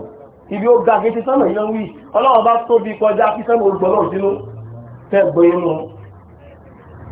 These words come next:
Ọlọ́run bá tóbi kọjá kí kíni? Kí sánmà yìí kó gbá kíni? Ó gbá sínú, sánmà ò lè gbọ́ lọ́rùn sínú. Àmọ́ àwọn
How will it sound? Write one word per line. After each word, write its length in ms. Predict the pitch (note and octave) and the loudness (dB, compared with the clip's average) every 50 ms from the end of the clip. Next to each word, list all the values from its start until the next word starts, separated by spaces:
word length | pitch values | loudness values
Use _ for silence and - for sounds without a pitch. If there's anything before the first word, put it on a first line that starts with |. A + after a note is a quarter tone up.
| - - - - | -16 -16 -14 -6
Ọlọ́run 320 | - D#3+ G3+ A#3 G#3 G3+ | 0 2 2 4 4 4
bá 80 | G#3 G#3+ G#3 | 4 2 2
tóbi 200 | - A3 G3 - | 2 0 -2 -2
kọjá 240 | - G3+ G3+ G#3+ - | 0 0 0 0 0
kí 120 | G3+ A3 A3+ | 0 -2 -2
kíni? 200 | A3 G#3+ G#3+ G#3 - - - - - - - - - - - | -2 -2 -2 -4 -4 -6 -8 -14 -16 -16 -14 -14 -14 -12 -10
Kí 120 | - A3 A3+ | -6 -6 -2
sánmà 260 | - B3+ B3 B3 B3 | 2 2 4 4 4
yìí 160 | F#3+ E3+ E3 - | 4 2 2 2
kó 140 | - A#3+ | 2 2
gbá 180 | A#3 F#3+ F#3+ F#3+ G3 | 2 4 2 0 2
kíni? 220 | A3 A3 A3 G#3+ A3 A3 - - | 2 0 0 0 -4 -6 -8 -4
Ó 100 | - B3 C4 | 0 2 2
gbá 220 | D#4 - F#3+ G3 G#3+ | 2 2 2 0 0
sínú, 260 | - B3+ A#3+ A#3+ B3+ C4 C4+ - | 0 -4 -6 -6 -4 -4 -4 -2
sánmà 200 | - A3 A3+ A3+ | -2 -2 -2 -2
ò 60 | G3 | -2
lè 100 | F3 F3 F3 | -2 -4 -4
gbọ́ 140 | F3 F#3 F#3 | -2 0 0
lọ́rùn 220 | F3+ F#3+ F3 E3+ | 0 0 -4 -4
sínú. 200 | F3 F#3+ F#3+ F#3+ G3+ G#3 - - - - - - - - - | -6 -6 -6 -6 -6 -8 -10 -16 -20 -20 -20 -18 -18 -14 -6
Àmọ́ 280 | - F#3+ G#3+ A#3+ C4+ C#4+ | 0 0 2 2 2 2
àwọn 360 | D4 C4+ A#3+ A#3+ A#3+ B3 A#3+ | 4 4 4 4 4 4 2